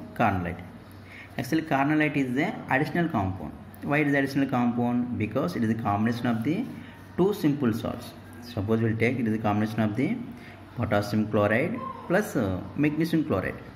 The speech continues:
plus water molecules.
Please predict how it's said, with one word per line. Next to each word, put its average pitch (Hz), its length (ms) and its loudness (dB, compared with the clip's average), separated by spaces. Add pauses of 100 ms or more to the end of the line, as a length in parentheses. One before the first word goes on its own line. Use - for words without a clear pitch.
(2000)
plus 139 240 2
water 104 300 2
molecules. 95 680 -2